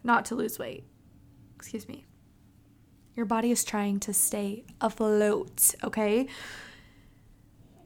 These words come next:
This is immediately, immediately a sign to me with, with my clients and how I work and how I operate. I'm never,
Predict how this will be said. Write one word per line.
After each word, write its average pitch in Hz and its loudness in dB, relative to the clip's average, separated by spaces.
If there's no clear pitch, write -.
This 247 6
is 311 6
immediately, 226 2
immediately 247 4
a 226 6
sign 214 2
to 226 0
me 208 4
with, 220 -2
with 220 0
my 202 4
clients 202 -2
and 233 0
how 208 0
I 214 4
work 202 2
and 214 2
how 208 0
I 220 2
operate. 254 4
I'm 254 12
never, 240 10